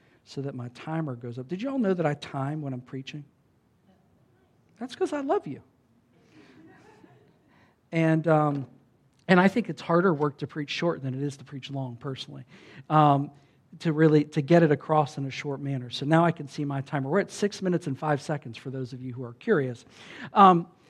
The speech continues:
and so we're gonna dive in this morning to Acts chapter twelve, and we're gonna look into the Word to let the Word teach us about this concept of that intensity of prayer where it is a war room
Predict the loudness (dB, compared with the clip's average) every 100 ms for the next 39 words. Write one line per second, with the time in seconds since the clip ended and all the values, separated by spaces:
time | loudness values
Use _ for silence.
0 | _ _ -2 4 10 10 8 6 8 8
1 | 8 10 10 8 6 2 2 2 2 0
2 | 0 2 4 4 2 -4 2 2 2 -2
3 | -6 -2 2 4 4 0 -2 0 0 0
4 | 0 -2 -4 -10 -6 -6 -4 2 4 4
5 | 4 -2 -4 -18 -2 2 4 4 2 4
6 | 4 4 4 4 2 0 -8 -8 -6 -2
7 | -2 -4 -10 -4 -2 -2 -4 -10 -8 -6
8 | -6 -4 -6 -6 -14 -20 -8 -8 -4 -2
9 | -2 -2 _ -8 -6 -4 2 2 4 0
10 | -2 -2 -6 -4 2 4 4 2 0 0
11 | -2 -6 -8 -2 4 4 4 2 2